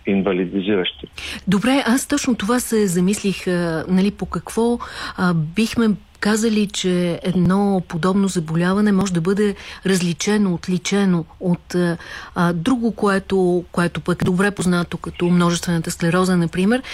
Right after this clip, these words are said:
Speaker 2: и дали в система на здравеопазването, като българската, изобщо има шанс, а, и лекаря, и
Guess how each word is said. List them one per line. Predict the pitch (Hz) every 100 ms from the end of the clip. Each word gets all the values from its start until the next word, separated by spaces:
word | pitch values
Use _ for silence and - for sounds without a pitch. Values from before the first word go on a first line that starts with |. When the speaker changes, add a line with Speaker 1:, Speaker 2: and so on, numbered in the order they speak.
| - - -
Speaker 2:
и | 208
дали | 180 185 233
в | 269
система | - - 202 - 233 262
на | 254 220 196
здравеопазването, | 175 175 180 175 208 240 233 208
като | 180 190 170
българската, | 190 214 220 - 214 202
изобщо | 170 208 -
има | 226 233
шанс, | 214 - 196 220 220 -
а, | 185 180 - - - - 170 175
и | 233
лекаря, | 262 254 - 214 175 190 240
и | 240